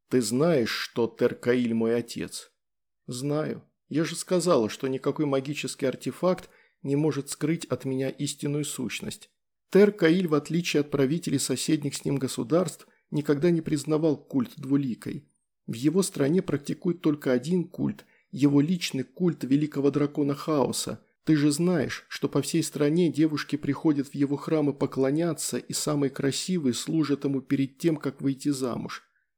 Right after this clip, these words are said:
Кстати, жены у него нет, сына, а значит и наследника престола тоже. Если бы он признал тебя и сделал наследником, возможно, ты бы потом привёл Ри-Эльдир в лоно культа Иолат. Но, зная императора, я могу сказать,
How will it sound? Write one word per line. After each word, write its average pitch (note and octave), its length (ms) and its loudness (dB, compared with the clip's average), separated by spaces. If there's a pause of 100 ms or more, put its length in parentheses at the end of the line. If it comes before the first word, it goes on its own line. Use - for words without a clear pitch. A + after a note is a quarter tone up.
Кстати, - 720 -2
жены C#3+ 340 2
у G3 100 4
него C#3+ 260 0
нет, B2 400 -2 (160)
сына, C3+ 600 -2 (220)
а B2+ 120 -2
значит C3 440 -4
и C#3+ 80 -6
наследника D3+ 640 -2
престола D#3 520 -2
тоже. A#2 480 -4 (280)
Если D3+ 460 2
бы D3 140 2
он D3 120 2
признал C#3+ 440 0
тебя C#3 320 0
и - 140 -2
сделал C3+ 420 0
наследником, C3+ 840 -2
возможно, C#3 540 0
ты D#3+ 140 0
бы E3 100 -2
потом D3 400 0
привёл C#3 600 0 (100)
Ри-Эльдир C3+ 840 -2
в C3 100 -4
лоно C3+ 320 0
культа C3+ 400 -4
Иолат. C3+ 680 -2 (540)
Но, C#3 140 0
зная C3+ 320 -2
императора, D#3 580 0
я B2+ 120 2
могу C3 220 -4
сказать, C#3 540 -2